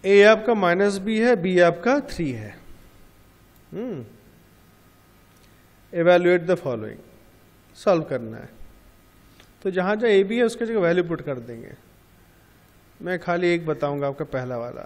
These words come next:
पहला वाला नहीं, चलो B चलो, Second वाला बताता हूँ मैं, Second part seven का।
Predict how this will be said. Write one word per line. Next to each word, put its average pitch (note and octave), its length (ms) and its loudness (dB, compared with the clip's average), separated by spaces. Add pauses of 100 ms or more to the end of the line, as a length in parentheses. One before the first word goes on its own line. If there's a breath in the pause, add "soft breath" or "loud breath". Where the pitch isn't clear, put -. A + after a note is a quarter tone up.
(140)
पहला G3 220 4
वाला F#3+ 200 4
नहीं, F#3 160 -4
चलो F3+ 220 -6
B D3 140 -4
चलो, C#3 200 -6
Second F3 320 -4
वाला C3+ 180 -2
बताता G#2 400 -14
हूँ - 140 -18
मैं, C3+ 100 -20 (1080)
Second E3 420 -2
part A#2 200 -10
seven B2 280 -10
का। - 200 -18